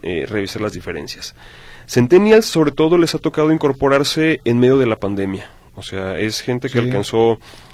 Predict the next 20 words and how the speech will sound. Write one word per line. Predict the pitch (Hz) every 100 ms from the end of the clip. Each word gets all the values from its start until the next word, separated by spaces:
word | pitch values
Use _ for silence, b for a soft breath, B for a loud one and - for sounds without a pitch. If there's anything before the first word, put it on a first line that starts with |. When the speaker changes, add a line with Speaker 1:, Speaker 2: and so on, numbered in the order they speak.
| -
Speaker 1:
la | 107
mayoría | 110 110 110 113 123
de | 143
edad | 120 107 139 - -
en, | 101 101 101 104 104 101 98 -
en | 110 110
cierto | - 123 -
momento | 147 135 127 143
en | 123
donde | 104 98
estaba | - 104 110
también, | - 123 123 120 120 b b b -
eh, | 62 62
en | - 104
la, | 101 -
la | 110
pandemia | 110 117 139 156
en |
su | 135 147
apogeo, | 165 - 143 151